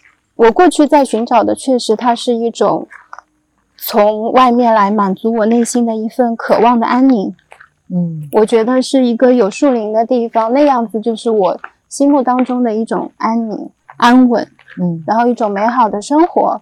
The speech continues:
Speaker 1: 需要有一个怎么样的房子，
Speaker 2: 嗯。
Speaker 1: 一切都是，呃，有形象的，就是那样子就是好的，
Speaker 2: 嗯。
Speaker 1: 那样子是我美好的未来，所以我做一切的努力是为了有那个未来。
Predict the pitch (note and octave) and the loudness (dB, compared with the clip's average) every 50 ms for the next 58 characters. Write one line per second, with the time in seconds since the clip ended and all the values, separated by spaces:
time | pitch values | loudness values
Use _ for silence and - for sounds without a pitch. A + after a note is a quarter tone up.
0 | _ - - - B3+ A#3+ A#3+ A#3 A3 G3+ G3+ G3+ G#3 G#3 - B3 A#3 A3 A3 G#3+ | _ -14 -4 0 2 2 2 2 0 -4 -2 -4 -4 -4 -2 -2 -2 0 -2 -4
1 | - G#3+ G3+ G3 G#3+ A#3 A#3 A3+ A3 A3+ - - - - G3 G3+ - A#3 A3+ G3 | -6 -6 -4 -2 -2 -2 -2 -2 -4 -4 -6 -8 -6 -6 -8 -6 -2 0 0 0
2 | - _ _ _ _ - G3+ F#3+ F#3 F3 E3+ G#3 A3+ - - D4+ D#4 D4 D#4 D#4+ | 0 _ _ _ _ -10 -6 -6 -6 -4 -4 -6 -6 -4 -2 0 0 2 4 4
3 | E4+ D#4+ - - E4 D#4 D4 C4+ B3+ - - _ _ _ - - G#3+ G#3 G3+ G3 | 4 2 0 -2 0 0 0 0 -2 -6 -14 _ _ _ -8 -8 -6 -4 -2 -2
4 | F3+ E3+ - - G3 F#3 G3 G#3 - D#4 D#4+ C#4 A3 F#3+ - - _ _ _ _ | -2 -2 -2 -4 -4 -4 -4 -4 -4 -2 -2 -2 -2 -4 -6 -10 _ _ _ _
5 | - A3+ B3 C4 B3 C4+ D#4+ F4 E4 D4 B3+ A#3+ - G#3+ G3+ G3 G#3+ G#3 G3+ - | -8 -4 -2 0 2 4 4 4 4 2 0 -2 -4 -6 -8 -6 -6 -8 -8 -6
6 | - G3+ F#3+ G3 _ _ _ _ - - A3+ - - - - - A#3 B3+ C4+ D4+ | -6 -6 -6 -6 _ _ _ _ -8 -6 -6 -6 -6 -8 -12 -10 -4 0 0 2
7 | C#4 C4 A#3+ A3+ A3+ - - A#3+ G#3+ G3 G3 F#3+ - G#3 - A#3+ G3+ F3+ G3 G3+ | 2 0 0 -2 -4 -2 0 0 0 0 0 -2 -4 -4 -4 -4 -4 -4 -6 -6
8 | G3+ G#3 - F3 - - A3 - A3+ A#3 A#3 A#3+ G#3+ G3+ - _ _ _ _ _ | -6 -6 -8 -10 -10 -10 -8 -2 0 0 2 2 0 -2 -2 _ _ _ _ _
9 | _ _ - C4+ B3+ A#3+ A3+ A3 - D4 C4+ A#3+ B3 B3 A#3 G#3+ - G3 A3+ A3+ | _ _ -2 0 0 0 -2 -4 0 0 0 2 2 0 0 -2 -4 -6 -6 -6
10 | G#3+ - - A#3+ A#3 B3 A#3 A#3 A#3 A3+ G3+ - - A3+ C#4 C#4+ A#3 A3+ A3 A3+ | -6 -2 -2 0 0 2 0 0 0 0 -2 0 0 2 2 2 2 0 -2 -2
11 | G#3+ - - - - - - | -2 -4 -6 -10 -16 -18 -20